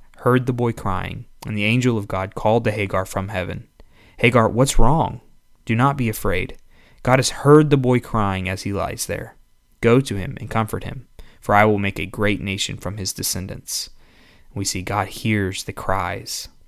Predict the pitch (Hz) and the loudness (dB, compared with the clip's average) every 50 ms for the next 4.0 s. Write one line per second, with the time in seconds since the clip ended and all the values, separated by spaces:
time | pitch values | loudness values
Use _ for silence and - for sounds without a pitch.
0 | - - - 117 101 104 107 92 92 92 - - 92 95 95 92 - - 110 - | -20 -14 -12 -10 -10 -6 -6 -6 -4 -4 -4 -6 -8 -10 -10 -12 -12 -12 -14 -14
1 | 123 - _ _ _ _ _ - - - _ _ _ _ - 120 107 104 - 107 | -16 -18 _ _ _ _ _ -20 -20 -20 _ _ _ _ -4 -4 -4 -2 -4 -6
2 | 95 - - - - - 123 - - - - - 110 104 101 98 98 101 101 95 | -8 -8 -10 -12 -12 -12 -12 -14 -18 -12 -10 -8 -8 -6 -6 -6 -4 -4 -4 -4
3 | 95 98 95 90 - 92 95 92 - - - - - - - - - - - | -4 -4 -6 -6 -6 -6 -8 -10 -8 -10 -10 -8 -8 -10 -10 -10 -10 -12 -14